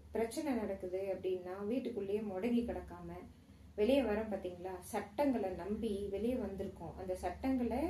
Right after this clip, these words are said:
பயன்படுத்தி நமக்கு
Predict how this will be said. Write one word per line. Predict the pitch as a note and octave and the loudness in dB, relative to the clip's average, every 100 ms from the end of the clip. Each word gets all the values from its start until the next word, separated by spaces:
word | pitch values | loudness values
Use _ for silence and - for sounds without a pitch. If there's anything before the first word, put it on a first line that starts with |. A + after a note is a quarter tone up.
| F4+ - | 0 -2
பயன்படுத்தி | F#3 G3+ A3 G#3 G3+ - C#4+ - - - - - - - - - - - | -2 -2 -2 -2 -4 -2 0 0 -2 -18 -18 -16 -14 -12 -12 -12 -10 -2
நமக்கு | G#3 A3 A3 - D#4 G#4+ C5+ | 2 4 2 2 6 6 4